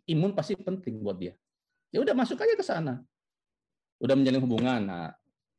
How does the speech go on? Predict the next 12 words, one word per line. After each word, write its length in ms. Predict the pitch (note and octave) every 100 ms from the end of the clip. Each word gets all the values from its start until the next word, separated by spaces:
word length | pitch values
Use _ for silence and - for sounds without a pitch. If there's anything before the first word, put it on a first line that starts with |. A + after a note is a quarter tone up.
| _
kirimlah 400 | - E3 C#4+ B3
misalnya 400 | C#3 B2+ A#2+ A2
D 20 | G#2
M, 140 | G2+ F#2+ - _ _
"Bro, 400 | - B3 D#3 -
sis, 480 | - - B3 - - _ _ _ _ _ -
lu 80 | F#3+
tahu 240 | B3 A#3
nggak, 240 | G2+ E2 - _ _ _ _ _ _
produk 320 | F#3 G3 F#3+
saya 320 | F#3 E3+ F3
ini 320 | G3+ C#3+ A#2